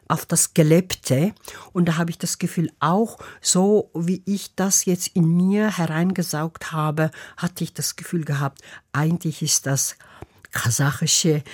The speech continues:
äh, Blues oder kasachische Jazz,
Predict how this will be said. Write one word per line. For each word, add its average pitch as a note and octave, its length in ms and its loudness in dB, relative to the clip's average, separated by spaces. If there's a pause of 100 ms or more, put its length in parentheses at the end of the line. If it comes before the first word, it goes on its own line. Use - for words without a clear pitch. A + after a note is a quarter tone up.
(200)
äh, F3 220 0
Blues F3+ 540 6
oder D#3+ 140 2
kasachische - 680 0
Jazz, E3 680 4